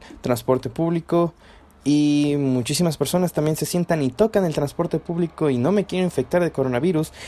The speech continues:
Así, pues, tengo que tomar mis medidas y obviamente en mi escuela no van a tomar unas medidas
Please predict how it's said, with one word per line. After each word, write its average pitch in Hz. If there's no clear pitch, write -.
Así, 190
pues, 123
tengo 131
que 175
tomar 147
mis 147
medidas 196
y 139
obviamente 175
en 180
mi 151
escuela 185
no 175
van 165
a 147
tomar 117
unas 113
medidas 113